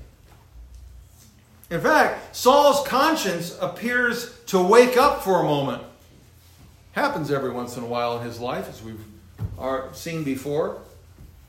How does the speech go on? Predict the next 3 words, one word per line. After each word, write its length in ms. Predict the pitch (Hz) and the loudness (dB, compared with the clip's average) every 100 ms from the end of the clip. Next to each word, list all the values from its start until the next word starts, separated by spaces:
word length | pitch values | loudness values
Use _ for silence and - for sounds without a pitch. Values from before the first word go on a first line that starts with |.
| - - - - - - - - - - - - - - - - - - - - - | -20 -20 -20 -20 -20 -20 -20 -20 -20 -20 -20 -20 -20 -20 -20 -20 -20 -20 -20 -20 -14
Uh, 180 | - 90 - - - 226 - - | -10 -10 -10 -12 -12 -14 -18 -10
and, 260 | - 208 208 - | -6 -4 -6 -8
and 400 | 190 190 190 196 | -4 -2 -2 -8